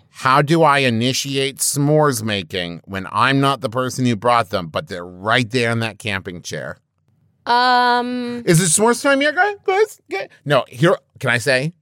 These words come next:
Speaker 1: just anecdotally, personally,
Speaker 2: Mm-hmm.
Speaker 1: as someone who often brings the s'mores supplies,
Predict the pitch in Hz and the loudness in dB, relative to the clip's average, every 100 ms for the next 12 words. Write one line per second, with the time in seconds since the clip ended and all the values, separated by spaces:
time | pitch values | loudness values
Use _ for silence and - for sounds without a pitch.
0 | _ _ - 104 117 113 98 87 98 101 | _ _ -12 -4 -4 -2 -4 -2 -2 0
1 | 120 110 101 - 113 143 185 214 190 214 | -2 -2 -4 -4 -6 -4 -2 -2 -2 -2
2 | 117 - 113 107 107 107 92 95 107 92 | -4 -2 -4 -4 -4 -2 -2 -4 -4 -6
3 | 98 95 104 104 92 - 101 101 - 82 | -6 -4 -6 -8 -10 -4 -4 -4 -8 -6
4 | 95 87 107 120 | -2 -2 -2 -6